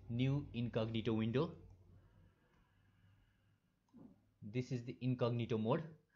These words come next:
Now, if you search anything here, the data and history will not be saved. This much in this video. Apply these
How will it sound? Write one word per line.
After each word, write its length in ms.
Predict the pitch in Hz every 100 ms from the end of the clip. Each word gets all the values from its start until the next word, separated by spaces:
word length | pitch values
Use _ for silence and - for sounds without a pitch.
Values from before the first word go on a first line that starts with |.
| _ 120
Now, 340 | 123 123 123 -
if 160 | 127 135
you 80 | 123
search 320 | - 143 143 - 131
anything 460 | 131 127 131 135 -
here, 260 | 107 113 135 - -
the 80 |
data 320 | 110 117 123 120
and 120 | 113
history 480 | 101 - 143 180 - -
will 120 | 107
not 240 | 110 104 101
be 260 | 180 180 -
saved. 360 | - 104 80 - _ _ _ - _ _ _ -
This 200 | 107 135
much 180 | 165 175
in 100 | 170
this 140 | 170
video. 480 | 156 165 165 190 208 - - _ - _ _ _ _ _ _ -
Apply 300 | 135 147 139
these 200 | 135